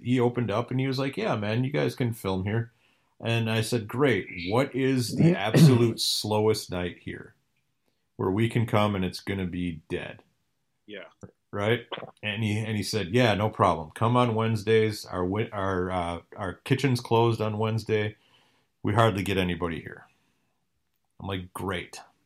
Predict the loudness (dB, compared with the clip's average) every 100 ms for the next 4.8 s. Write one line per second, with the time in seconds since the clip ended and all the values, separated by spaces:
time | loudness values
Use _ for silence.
0 | _ _ _ _ _ _ _ -20 -20 _
1 | _ _ _ -12 2 4 4 2 -6 _
2 | _ _ _ -6 -2 -2 -2 -2 -4 -6
3 | -10 -8 -2 -2 0 0 2 2 2 0
4 | -2 -4 -8 -8 -10 -8 -8